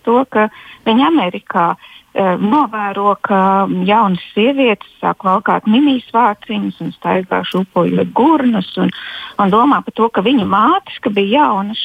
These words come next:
šādā veidā neuzvedās un, un darīja lietas pavisam citādāk. Un tad, piemēram, ām, skatoties uz arapešu indiāņiem, eh, tur bērni tiek audzināti necīnoties vienam pret otru, kur tiek nosodīta agresija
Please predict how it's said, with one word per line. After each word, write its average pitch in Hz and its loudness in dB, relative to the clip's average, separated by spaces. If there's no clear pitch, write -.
šādā 202 2
veidā 277 2
neuzvedās 185 -2
un, 196 0
un 190 2
darīja 214 2
lietas 254 0
pavisam 247 -2
citādāk. - -2
Un 208 0
tad, 240 0
piemēram, 190 2
ām, 175 0
skatoties 180 -2
uz 165 -2
arapešu 240 0
indiāņiem, 214 2
eh, - -4
tur 240 0
bērni 202 0
tiek 185 -4
audzināti 180 0
necīnoties 254 0
vienam 254 -2
pret - -4
otru, 254 0
kur - -12
tiek 180 -4
nosodīta 185 0
agresija 233 -8